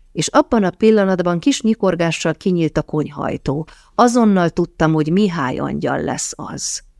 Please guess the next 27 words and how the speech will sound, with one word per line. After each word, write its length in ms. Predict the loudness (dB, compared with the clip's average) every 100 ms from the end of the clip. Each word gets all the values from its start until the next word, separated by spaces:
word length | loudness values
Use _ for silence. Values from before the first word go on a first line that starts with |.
| _ _ -20 -20 -20 -20 -8
Az 160 | -2 2
angyalok 500 | 6 6 8 4 2
rendszerint 680 | 2 2 0 -2 -2 -2 0
nem 140 | 2
szólnak 480 | 2 0 -4 -4 -2
bele 220 | 0 0
életünk 580 | 0 0 0 0 -2 -2
eseményeibe, 1040 | -2 -2 -2 -2 -2 0 0 0 0 -2 -4 _ _ _ -4
de 220 | 2 4
valamiért 760 | 6 6 4 2 2 0 0
az 140 | -2 0
én 240 | 2 2
esetemben 880 | 2 0 -4 -4 -4 -2 -2 -2 2
mégis 460 | 4 4 2 -2 0
megteszik. 960 | 0 0 -6 -12 -10 -10 -12 -14 _ _ _ -20 _
Gyakran 360 | 2 4 0
csak 180 | 0 0
apróságok 680 | 0 2 0 0 -2 -4 -4
kapcsán, 460 | -4 -4 -2 -2
mint 160 | 0 0
amikor 320 | 0 0 0
Mihály 320 | 2 2 2
segített 560 | 0 0 0 0 -2 -2
nekem 320 | -2 0 0
megemelni 640 | 2 2 0 0 -2 -2
dolgokat, 600 | 0 0 2 0 0 -2
vagy 220 | 0 -4